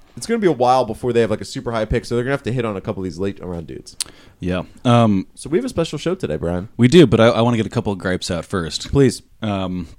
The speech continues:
Speaker 2: first gripe, dude. So f-, first of all,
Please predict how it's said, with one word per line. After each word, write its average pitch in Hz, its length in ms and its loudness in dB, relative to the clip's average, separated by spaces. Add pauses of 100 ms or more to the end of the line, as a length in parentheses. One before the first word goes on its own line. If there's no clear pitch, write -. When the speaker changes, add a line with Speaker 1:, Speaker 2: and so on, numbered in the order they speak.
(160)
Speaker 2:
first - 340 0
gripe, 101 320 4 (640)
dude. 101 240 0 (400)
So 101 300 0 (400)
f-, - 160 -20 (100)
first - 280 0
of - 60 -20
all, 92 200 -6